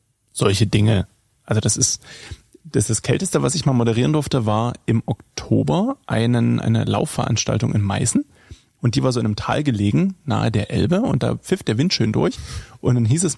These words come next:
früh morgens, sei einfach so halb acht da, ne, Vorabend noch auflegen und so.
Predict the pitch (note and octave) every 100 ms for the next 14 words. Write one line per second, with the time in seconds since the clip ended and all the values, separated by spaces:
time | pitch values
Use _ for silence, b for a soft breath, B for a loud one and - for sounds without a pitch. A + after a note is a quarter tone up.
0 | A#2 - D3 C3+ A2+ E3 G#3 - b b
1 | b - - A2+ - B2+ G#2+ G#2+ A2 -
2 | C3 - C3+ A2 F3+ - _ _ _ _
3 | _ - E3+ - C3+ - B2 A2+ - D#3+
4 | E3+ F3 E3+ D#3+ F3 G3